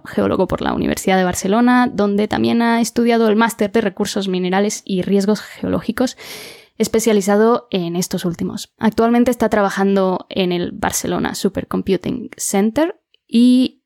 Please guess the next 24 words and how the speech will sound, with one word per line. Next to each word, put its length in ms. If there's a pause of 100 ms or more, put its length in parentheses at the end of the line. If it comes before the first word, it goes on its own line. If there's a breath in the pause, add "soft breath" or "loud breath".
(140)
en 160
el 100
Institute 580
of 140
Environmental 800
Assessment 520
and 220
Water 420
Research, 580
o 260
idaea, 480 (680 loud breath)
en 200
un 80
proyecto 340
europeo 380
enmarcado 480
en 160
el 120
Horizonte 440
veinte 240
veinte 400
llamado 480
Fragmenta. 880
<laughs> 60